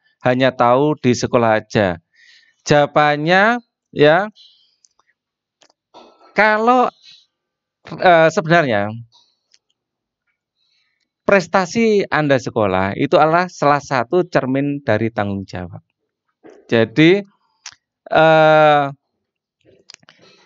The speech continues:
prestasi ya, apakah saya mau nanya benar kalau kita pintar di sekolah? Kalau ini kan bukan ranking yang tanyakan ya. Kalau pintar di sekolah nanti pada saat dewasa kita nggak akan sukses.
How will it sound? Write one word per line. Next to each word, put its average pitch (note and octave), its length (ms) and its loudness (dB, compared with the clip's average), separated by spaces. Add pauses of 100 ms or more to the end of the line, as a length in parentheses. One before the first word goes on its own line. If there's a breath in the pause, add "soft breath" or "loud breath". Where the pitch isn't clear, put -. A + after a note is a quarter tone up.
prestasi E3+ 800 2
ya, E3 240 2
apakah E3 480 -2
saya F3+ 320 2
mau D#3+ 480 0
nanya C#3+ 320 0
benar C#3+ 480 0
kalau D#3 240 0
kita F3 320 -2
pintar D#3 400 -2
di A#2+ 80 -18
sekolah? A2 640 -2
Kalau C#3 160 2
ini E3+ 320 -2
kan F#3 160 0
bukan C#3+ 320 -2
ranking C#3+ 320 -2
yang A#2+ 160 -2
tanyakan A#2 460 0
ya. - 20 -10
Kalau C#3+ 160 -2
pintar E3 320 0
di C#3 160 -12
sekolah D3+ 320 0
nanti D#3+ 320 -4
pada C#3+ 240 0
saat C#3 240 0
dewasa B2 560 0
kita D#3 240 -2
nggak A#2+ 240 0
akan B2+ 160 -2
sukses. A#2+ 560 -4